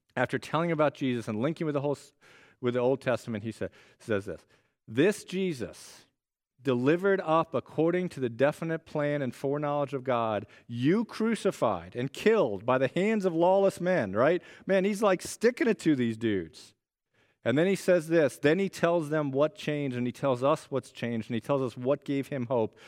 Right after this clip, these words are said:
God raised him up, loosing the pangs of death because it was not possible for him to be held by it. You crucified him. And Peter says, "But you know what? God raised him up."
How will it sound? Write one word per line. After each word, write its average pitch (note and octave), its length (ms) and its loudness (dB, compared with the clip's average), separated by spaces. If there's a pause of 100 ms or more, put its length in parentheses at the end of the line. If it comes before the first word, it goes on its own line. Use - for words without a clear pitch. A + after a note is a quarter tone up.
(560)
God E3+ 640 4 (140)
raised C#3 560 0
him C#3 400 -6
up, G#2+ 400 -2 (960)
loosing F#3 580 0
the F3+ 80 -2
pangs D3+ 460 -6
of D3+ 120 -10
death G2 380 -2
because A2+ 380 -4
it A2 160 -2
was D3 600 2
not C3+ 540 -2
possible A#2 760 -2 (240)
for G#2 240 -6
him C3+ 460 -4
to - 160 -8
be A2+ 440 -4 (200)
held A#2 460 -2
by G#2 240 0
it. F2 200 -4 (300)
You C3+ 320 2
crucified C3 800 0
him. B2+ 200 0 (680)
And G#2 120 -6
Peter F3 240 2
says, D#3 280 0
"But C3 180 -6
you C3 60 -4
know C3+ 100 0
what? C#3 220 -2
God B2 280 -2
raised A2+ 380 -2
him F#2 140 -8
up." E2+ 180 -12